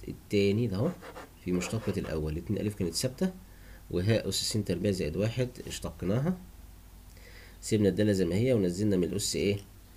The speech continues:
يعني اشتقنا بتاع الأس بقى مشتقة الأس اتنين س. تعال نصفيها أكتر كده، ركزوا معايا، تلات شرط أهي. نضرب اتنين في أربعة بتمانية، وهنا ألف، وهنا، آه، السين موجودة،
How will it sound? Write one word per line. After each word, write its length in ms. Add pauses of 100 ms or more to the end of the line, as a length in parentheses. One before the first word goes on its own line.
(240)
يعني 260
اشتقنا 380
بتاع 160
الأس 260
بقى 120
مشتقة 340
الأس 200
اتنين 240
س. 80
تعال 360
نصفيها 480
أكتر 220
كده، 240
ركزوا 340
معايا، 400 (200)
تلات 160
شرط 340
أهي. 200 (680)
نضرب 260
اتنين 220
في 120
أربعة 220
بتمانية، 520 (840)
وهنا 320
ألف، 240 (1400)
وهنا، 400 (200)
آه، 460
السين 500
موجودة، 460